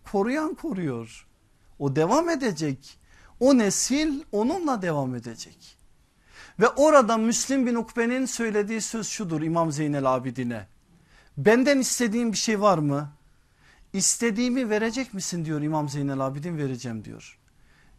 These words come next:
"Biat için topladığın şu adamları salıver gitsin." Söz verdiği için Müslim bin Ukbe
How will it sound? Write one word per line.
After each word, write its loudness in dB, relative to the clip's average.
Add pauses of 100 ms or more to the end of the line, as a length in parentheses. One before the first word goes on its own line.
(200)
"Biat -2
için -8
topladığın -8
şu -10
adamları -6
salıver -8
gitsin." -16 (1160)
Söz -6
verdiği -8
için -8
Müslim -8
bin -10
Ukbe -12